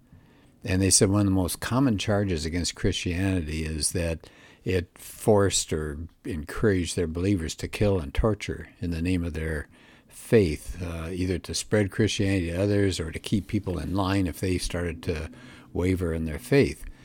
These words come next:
So they said how commonplace that is among scholars and scientists and in the news and pop culture. Uh, Gary Wills, for example, said religious fanatics are the worst fanatics.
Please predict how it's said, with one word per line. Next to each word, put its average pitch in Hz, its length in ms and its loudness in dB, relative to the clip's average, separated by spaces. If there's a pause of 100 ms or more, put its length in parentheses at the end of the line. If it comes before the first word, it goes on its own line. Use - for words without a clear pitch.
(1040)
So 110 600 6 (340)
they 117 160 2
said 127 220 4
how 113 180 2
commonplace 131 720 2
that 104 180 2
is 80 320 0
among 87 340 0
scholars 101 720 0
and 80 160 -6
scientists 101 800 0
and 90 100 -2
in 101 140 2
the 92 120 0
news 104 580 4
and 76 180 -8
pop - 300 -6
culture. - 560 0 (480)
Uh, 76 160 0
Gary 104 340 6
Wills, 98 400 4
for - 180 -2
example, 80 520 -2
said 80 240 -2
religious 92 420 0
fanatics 87 600 -2
are 82 100 0
the 80 100 -2
worst 92 300 0
fanatics. - 720 -6